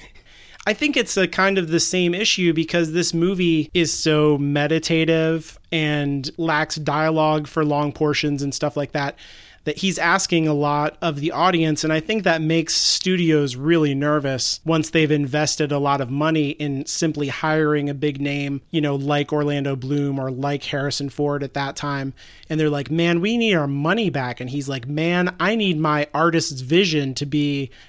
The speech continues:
you know, have integrity." And they're like, "Screw your integrity. We need to be safe." So I think in both of those cases, you could see that the choices made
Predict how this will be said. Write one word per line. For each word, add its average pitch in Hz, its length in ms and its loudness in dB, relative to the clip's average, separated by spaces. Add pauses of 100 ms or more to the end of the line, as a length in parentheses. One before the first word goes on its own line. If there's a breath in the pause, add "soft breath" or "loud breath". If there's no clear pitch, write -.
(120 loud breath)
you 151 100 -4
know, 120 200 -6
have 156 260 -2
integrity." 139 720 -2 (240 loud breath)
And 120 100 -14
they're 131 80 -6
like, 135 300 -8 (140)
"Screw - 380 0
your 226 200 4
integrity. 170 580 2
We 185 140 0
need 214 140 -2
to 180 80 -2
be 175 80 0
safe." 151 360 -4
So 156 420 -2 (1080 loud breath)
I 170 40 -4
think 220 160 0
in 196 100 0
both 196 200 2
of 208 60 -2
those 180 180 2
cases, 165 460 2
you 160 80 0
could 156 140 -2
see 170 160 2
that 151 160 -4
the 143 80 -4
choices 165 500 2
made 151 420 2